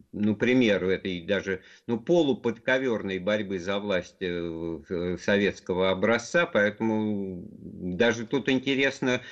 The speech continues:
что именно эта тема была выбрана для того, чтобы запись, э, по ней сделать. Известно же, что Анастас Иванович был очень осторожным человеком,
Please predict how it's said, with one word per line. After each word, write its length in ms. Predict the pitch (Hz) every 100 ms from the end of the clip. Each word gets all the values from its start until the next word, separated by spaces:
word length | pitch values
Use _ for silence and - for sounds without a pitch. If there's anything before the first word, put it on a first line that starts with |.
| -
что 280 | - - 123
именно 420 | 127 131 131 127 127
эта 360 | 123 127 127 117
тема 380 | - 147 147
была 360 | 113 110 110 104
выбрана 500 | 104 107 98 95 92
для 160 | 85 85
того, 240 | 101 92
чтобы 280 | - 90 95
запись, 440 | 101 92 - -
э, 100 | 87
по 120 | -
ней 260 | 95 92 87
сделать. 380 | 85 95 82 - - -
Известно 540 | - 107 127 156 151 135 110
же, 140 | 110
что 220 | - 123
Анастас 480 | 110 110 - 120 -
Иванович 260 | 120 113 107
был 200 | 110 117
очень 260 | 113 - 113
осторожным 640 | 113 123 139 170 135 98
человеком, 580 | - 98 92 85 82